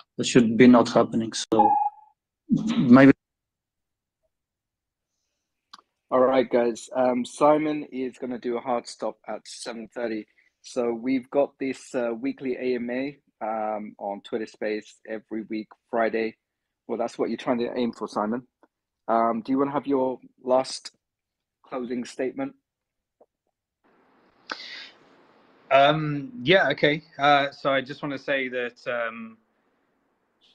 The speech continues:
Speaker 3: energetically, um, I think we need to <laughs> figure out a new terminology for describing what we're doing, but we're working on a reorg.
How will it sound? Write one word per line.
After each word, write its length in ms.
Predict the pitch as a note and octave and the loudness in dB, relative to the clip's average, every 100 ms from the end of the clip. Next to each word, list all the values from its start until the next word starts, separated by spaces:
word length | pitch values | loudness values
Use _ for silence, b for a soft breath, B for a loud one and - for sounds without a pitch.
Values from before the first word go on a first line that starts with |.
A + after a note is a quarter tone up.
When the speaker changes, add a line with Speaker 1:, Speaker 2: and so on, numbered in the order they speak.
| _ | _
Speaker 3:
energetically, 1040 | C#3 D#3 D3 D3 D3+ - D3+ - C#3 C#3+ C#3+ _ _ _ | -6 -4 -4 0 0 -2 -12 -8 -6 -6 -12 _ _ _
um, 800 | B2 B2 A#2+ A#2+ A#2+ A#2 A#2 A#2 _ _ _ | -6 -4 -2 -2 -4 -6 -8 -12 _ _ _
I 60 | A#2 | -10
think 200 | B2+ C3 | -8 -6
we 80 | B2+ | -6
need 180 | A#2+ A#2 | -8 -8
to 260 | B2 A#2 | -6 -6
<laughs> 100 | - | -6
figure 240 | D#3 D3 C#3+ | -6 -4 2
out 220 | D3 C3+ | 2 0
a 60 | |
new 220 | B2+ B2+ B2 | -6 -6 -8
terminology 800 | - B2+ A#2+ A#2+ B2 A#2+ C3+ | -6 -6 -6 -8 -10 -8 -10
for 140 | C3+ A#2+ | -10 -10
describing 560 | A2+ - C3 A#2+ A2+ | -12 -2 2 2 0
what 160 | A2+ A2+ | -4 -6
we're 80 | A2 | -8
doing, 300 | A2+ C3 C3+ | -10 -10 -8
but 140 | B2+ | -10
we're 140 | A#2+ A#2+ | -8 0
working 360 | C3 B2+ C#3 | 0 0 -2
on 120 | B2 | -8
a 60 | A#2 | -8
reorg. 480 | A2+ A#2+ A#2+ B2 | -8 -4 -2 -4